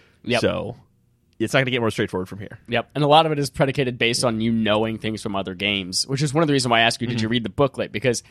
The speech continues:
Speaker 1: for the first time, I actually read through the whole booklet. And I waited until, like, three quarters of the way through the game to do it. But I was like, "Oh my God, they actually have, like, a summary of Metal Gear and Metal Gear two in here."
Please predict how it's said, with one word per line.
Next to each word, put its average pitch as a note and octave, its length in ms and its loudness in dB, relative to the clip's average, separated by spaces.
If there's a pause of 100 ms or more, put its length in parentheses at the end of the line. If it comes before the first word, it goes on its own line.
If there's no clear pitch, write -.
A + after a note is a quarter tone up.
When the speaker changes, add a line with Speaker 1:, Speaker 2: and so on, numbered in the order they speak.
(200)
Speaker 1:
for - 100 -2
the C#3 100 2
first F3 300 2
time, A2+ 480 2 (580)
I B2+ 100 8
actually C3 260 2
read A#2+ 280 -2
through A#2 120 -2
the G2 80 -2
whole G#2+ 140 0
booklet. F2 440 -6 (680)
And A2+ 120 0
I G#2+ 140 0
waited B2+ 400 0
until, A2+ 260 -4
like, G2 240 -4
three G#2+ 180 -6
quarters G#2+ 240 -2
of G2+ 40 -14
the G#2+ 80 -2
way G#2 160 0
through G2+ 140 -6
the G2+ 60 -4
game G2 220 -2
to F2+ 80 -10
do G2+ 160 -4
it. F#2 180 -6
But B2+ 340 0
I G#2+ 60 -14
was A2 120 -12
like, A2+ 180 -6
"Oh B3 120 4
my A3 120 2
God, F#3+ 260 4
they D3 140 4
actually D#3+ 280 2
have, D3 240 4
like, B2 160 0
a B2+ 60 2
summary D3 480 0
of A2+ 140 0
Metal A#2 240 2
Gear A#2 220 0
and A2 140 -2
Metal A#2 200 -2
Gear A2 180 -2
two D#3+ 260 2
in A2+ 120 0
here." F#2 320 -10